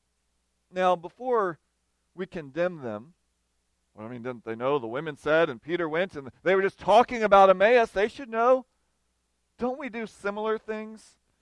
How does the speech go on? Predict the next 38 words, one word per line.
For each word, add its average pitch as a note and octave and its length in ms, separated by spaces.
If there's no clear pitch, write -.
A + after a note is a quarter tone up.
You E3+ 80
know, F#3 40
we F#3 120
hear G#3+ 200
a F3 40
sermon F#3 440
on D#3 140
forgiveness, F3 760
and F3+ 100
we F#3+ 240
delight F3+ 480
in F3+ 100
all G3+ 260
the G3 80
things F#3+ 360
we've E3 160
done, F3+ 200
and E3+ 120
God F3+ 240
forgives F3+ 420
us. F#3+ 240
And F3+ 140
then A3 120
as G3 140
we're F#3+ 300
walking G3+ 500
out F#3 140
the F#3 100
door, F#3+ 240
someone F#3 380
bumps E3+ 320
us, F#3 180
and D3+ 120
we F3+ 100
just F3 240
lash D#3 380
into D3+ 180
them. D3+ 240